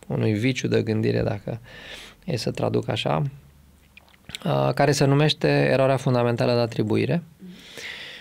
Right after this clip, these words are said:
și care zice că mai toți funcționăm în acest model. Dacă tu greșești ceva, e vina ta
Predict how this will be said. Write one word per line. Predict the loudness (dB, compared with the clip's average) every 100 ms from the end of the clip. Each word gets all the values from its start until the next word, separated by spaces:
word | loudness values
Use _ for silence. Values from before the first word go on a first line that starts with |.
| -20 -20 _
și | -6 2
care | 6 6
zice | 6 4 4
că | 6 6 6 4 4 -2 -6 -16 -20 -12
mai | -2 2 4 6 4 2 -2 -12 _ _
toți | 4 4 4
funcționăm | 4 6 6 6 6 6 4
în | 4
acest | 4 4 6
model. | 6 6 4 4 2 0 -10 -18 -18 -18 -20 -20 -8
Dacă | -2 2 2 2 2 4 4 4 0
tu | 2 4 4
greșești | 2 2 2 2 2 2
ceva, | 0 2 0 0 -2
e | 0 0
vina | 2 0 0
ta | 0 -2 -2